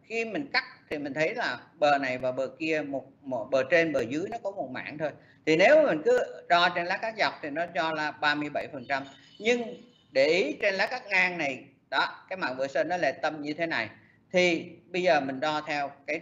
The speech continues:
trường hợp, mình đo theo trên hay dưới. Thì cái câu trả lời là đo theo lá cắt dọc cũng sai, mà trên lá cắt ngang mình đo kiểu này cũng sai, mà mình phải đo qua cái đường kính lòng mạch còn lại và qua cái chỗ hẹp nhất,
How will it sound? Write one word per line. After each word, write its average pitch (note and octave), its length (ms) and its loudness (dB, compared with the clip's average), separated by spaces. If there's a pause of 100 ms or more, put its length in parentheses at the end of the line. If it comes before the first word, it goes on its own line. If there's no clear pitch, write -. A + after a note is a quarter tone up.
trường A#2+ 220 -8
hợp, A#2+ 240 -4
mình C3 160 -8
đo C3+ 160 2
theo C#3 140 0
trên C#3+ 320 0
hay C3+ 140 -4
dưới. C#3 340 -6
Thì D3+ 120 2
cái A#3 200 0
câu F3+ 180 6
trả C3 120 2
lời C#3 220 6
là B2 140 -2
đo E3 420 0
theo D#3 160 -2
lá E3+ 120 0
cắt G#3 240 -8
dọc D3+ 280 2
cũng C#3 180 -8
sai, D#3 300 0 (360)
mà D3+ 100 2
trên F#3 220 4
lá G3 100 4
cắt A3+ 160 -4
ngang F3 260 0
mình C#3+ 120 -8
đo D#3+ 240 0
kiểu C3+ 140 -8
này C3+ 180 -4
cũng A#2 260 -14
sai, C#3+ 220 -4
mà C#3 220 -2
mình C3 240 -6
phải C3+ 120 -4
đo D#3 460 0 (280)
qua D#3+ 380 2
cái E3 420 0 (220)
đường C3 180 -4
kính C#3+ 120 -6
lòng F3 200 -8
mạch B2+ 160 -4
còn A#2+ 180 -6
lại A#2 280 -4
và B2 80 -6
qua C3+ 240 0
cái D3+ 180 -6
chỗ A#2 160 -2
hẹp A#2+ 220 -6
nhất, E3 180 -2